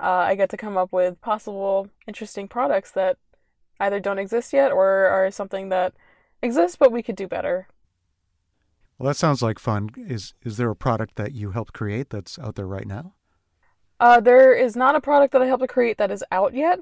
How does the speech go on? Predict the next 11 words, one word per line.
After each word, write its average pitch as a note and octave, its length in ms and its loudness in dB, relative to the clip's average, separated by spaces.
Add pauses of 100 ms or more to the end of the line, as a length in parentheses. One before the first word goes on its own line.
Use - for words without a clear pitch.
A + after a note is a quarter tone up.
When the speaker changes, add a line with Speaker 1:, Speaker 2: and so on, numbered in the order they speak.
(120)
Speaker 1:
However, A3 460 2
I G3+ 140 2
do A#3+ 300 -2
have B3 200 0
a F#3+ 60 -6
product F#3 540 0
that F#3 120 -2
I'm F3+ 220 -6
very G#3+ 300 -2
excited F3+ 480 -6
about. F3 420 -2